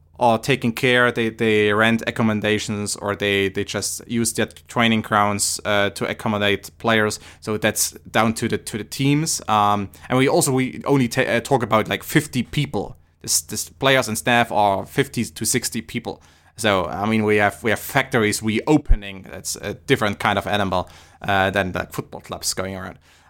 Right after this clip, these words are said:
Um, so yeah, down to that. I mean, um, it's not really da-, uh, down to the, down to the cities and, and Landkreise. Uh, it's more, uh, up to the states, the federal states, because, um,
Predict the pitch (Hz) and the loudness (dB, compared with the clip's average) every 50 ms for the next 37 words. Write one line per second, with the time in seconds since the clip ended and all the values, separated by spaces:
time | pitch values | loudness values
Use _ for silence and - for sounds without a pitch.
0 | - - 107 107 107 104 104 107 110 113 113 - 143 135 131 131 123 110 - - | -4 0 2 4 6 4 4 4 2 0 0 2 4 4 4 4 2 0 -4 -6
1 | - 135 135 120 107 104 107 - - 127 131 143 139 127 135 131 143 139 - - | -2 2 4 4 4 4 2 2 2 2 2 2 2 0 0 -2 -2 -2 -4 -8
2 | - - 131 143 151 165 175 175 175 - - 151 170 165 160 165 151 - 170 - | -2 2 2 4 4 2 0 -2 -2 -4 -2 0 0 2 0 0 -2 -4 -4 -2
3 | - - 165 160 151 156 147 147 151 151 143 147 139 131 147 139 120 98 104 123 | -2 0 2 2 2 2 2 2 0 2 2 2 0 2 0 0 0 2 2 2
4 | 127 127 117 131 127 127 120 - 123 139 135 123 117 113 113 - 139 127 120 113 | 0 2 2 4 2 2 2 0 0 2 2 4 4 2 2 2 2 2 2 2
5 | 113 110 104 - 143 143 139 135 127 113 - 92 110 107 104 - - 101 107 104 | 0 0 2 2 4 4 4 4 2 0 0 0 -2 -2 -2 -2 -2 -2 -2 -2
6 | 101 101 101 101 107 117 117 127 113 - 98 101 107 98 139 175 - - - - | -2 -4 -4 0 0 0 0 0 -2 0 2 2 2 4 2 0 0 -2 -8 -8
7 | - - - - - 113 113 110 110 107 110 107 101 117 117 - - 127 127 127 | -10 -10 -8 -2 0 2 4 4 4 4 4 2 0 -4 -6 -4 -2 0 2 4
8 | 123 123 123 123 120 117 120 76 - 113 110 113 - - 120 - - - - 123 | 4 4 4 4 4 4 4 2 2 2 2 4 4 2 2 0 -2 0 0 2
9 | 110 113 107 101 98 - - - 131 131 165 165 - 127 - - 127 147 143 147 | 2 4 2 2 0 0 2 2 2 2 2 0 -4 -2 0 2 2 2 2 0
10 | 147 - - 147 151 160 170 - - - - 113 104 104 - - - - 92 101 | 0 2 2 2 2 2 -2 -6 -10 -8 -6 -6 -4 -4 -4 -6 -6 -4 -2 0
11 | 101 101 98 98 95 92 92 90 78 65 - | 0 0 0 0 -2 -4 -6 -8 -10 -14 -16